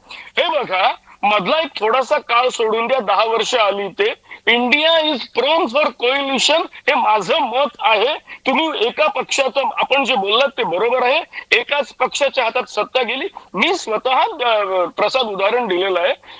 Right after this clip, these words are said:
की जेव्हा इंदिरा गांधी ताकदवान होत्या, ज्यांच्याकडे सत्ता यायची, तेव्हा विरोधी पक्षाच्या, कोणत्याही जनता पक्षाच्या, भाजपच्या व्यक्तीला मिळालेलं नाही. एआयएडीएमके या, म्हणजे तेव्हा एमजी रामचंद्रन यांच्या पक्षाची व्यक्ती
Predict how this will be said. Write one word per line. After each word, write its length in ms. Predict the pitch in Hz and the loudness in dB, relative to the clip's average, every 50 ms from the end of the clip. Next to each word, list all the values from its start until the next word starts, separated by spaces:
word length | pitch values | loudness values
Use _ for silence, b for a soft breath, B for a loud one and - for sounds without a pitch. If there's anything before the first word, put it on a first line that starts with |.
| B B | B B
की 140 | 247 254 190 | 0 0 2
जेव्हा 340 | 156 190 202 185 240 330 339 | 2 2 2 2 2 2 2
इंदिरा 380 | 302 254 233 220 262 269 262 | 2 0 0 0 2 2 2
गांधी 280 | 240 226 240 226 208 247 | 2 0 0 0 0 0
ताकदवान 520 | 233 - 185 175 165 - 214 214 226 226 | 0 2 2 2 2 2 0 2 2 2
होत्या, 200 | 220 220 214 285 | 2 2 2 2
ज्यांच्याकडे 400 | 277 226 247 226 233 220 214 220 | 2 2 0 0 0 -2 -2 -2
सत्ता 300 | - - 196 - - 247 | 0 -2 -2 0 0 2
यायची, 440 | 247 214 208 202 202 185 - 302 311 - - B B B B B - | 2 2 2 2 0 0 0 -2 -2 -2 -6 B B B B B 0
तेव्हा 300 | 233 254 262 302 339 359 | 0 2 2 2 2 2
विरोधी 480 | 311 240 226 226 240 254 262 208 - 320 | 2 2 0 2 2 2 2 2 0 0
पक्षाच्या, 720 | - - 240 196 - - - 233 226 226 - - 269 294 | 0 0 -2 -2 -2 -2 0 0 0 0 2 2 2 2
कोणत्याही 560 | 277 - 233 233 226 226 220 240 254 294 285 | 2 0 -2 -2 0 0 2 2 2 2 0
जनता 320 | 233 254 226 220 - 247 247 | -2 -2 -2 -2 -2 -2 -2
पक्षाच्या, 500 | - 226 190 - 254 247 220 220 277 277 | -2 -4 -4 0 0 0 2 2 0 0
भाजपच्या 520 | 220 214 190 190 208 233 226 - 262 269 | 0 0 0 0 0 -2 -2 0 0 0
व्यक्तीला 440 | 254 226 202 - - - 226 226 240 | 0 -2 -6 -4 -2 0 2 2 2
मिळालेलं 520 | 220 190 196 196 202 202 208 202 208 214 | 2 2 2 2 2 2 2 0 2 2
नाही. 180 | 208 208 247 294 539 - B B B B B B - | 2 0 0 -2 -4 -8 B B B B B B 0
एआयएडीएमके 1400 | 220 254 294 277 - - 302 320 311 320 - - 294 320 330 311 247 240 254 269 269 269 262 240 - 285 277 247 226 | 2 2 2 2 2 2 2 2 2 0 0 2 2 2 2 2 2 2 2 4 4 2 2 2 2 2 2 2 2
या, 120 | 220 196 | 2 2
म्हणजे 340 | 214 220 240 233 302 269 - | 2 2 2 2 2 0 0
तेव्हा 320 | - 226 226 262 277 285 | 0 0 2 2 2 2
एमजी 380 | 254 226 220 226 220 190 285 294 | 2 0 -2 0 0 0 0 2
रामचंद्रन 880 | 285 262 196 214 226 226 233 247 254 208 254 247 240 233 269 285 269 240 | 2 2 2 4 4 4 4 2 2 0 0 0 0 2 0 2 2 2
यांच्या 440 | 214 208 208 208 185 - 262 277 277 | 0 -2 -2 -4 -2 0 0 0 0
पक्षाची 680 | - - 233 185 - - 254 262 247 202 - 294 302 | -2 -4 -6 -6 -4 -2 0 0 0 0 -2 -2 -2
व्यक्ती 460 | 285 226 226 196 175 - - 294 | 0 0 0 -2 -2 -2 -2 -2